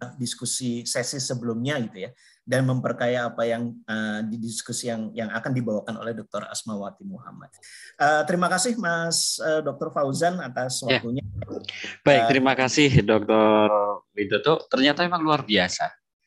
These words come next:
Speaker 2: Jadi melihat dari dana yang dikeluarkan oleh Israel itu kalau digabung dengan negara-negara Islam ternyata masih kurang. <laughs> Dana risetnya. Jadi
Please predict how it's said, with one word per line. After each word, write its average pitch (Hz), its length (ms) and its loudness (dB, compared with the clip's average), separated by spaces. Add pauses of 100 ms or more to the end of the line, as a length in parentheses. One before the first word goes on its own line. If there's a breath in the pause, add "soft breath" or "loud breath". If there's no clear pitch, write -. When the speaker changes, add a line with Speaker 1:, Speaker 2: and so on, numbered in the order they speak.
(340)
Speaker 2:
Jadi 123 320 2
melihat 131 320 4
dari 113 240 2
dana 113 240 2
yang 113 160 2
dikeluarkan 113 480 0
oleh 107 80 -8
Israel 113 480 2
itu 117 160 -14
kalau 113 160 -4
digabung 107 480 -4
dengan 110 240 0
negara-negara 107 480 2
Islam 127 320 0
ternyata 135 400 -2
masih - 240 -6
kurang. 95 320 0 (1200 loud breath)
<laughs> - 880 0
Dana 131 240 2
risetnya. 117 560 4
Jadi 147 480 4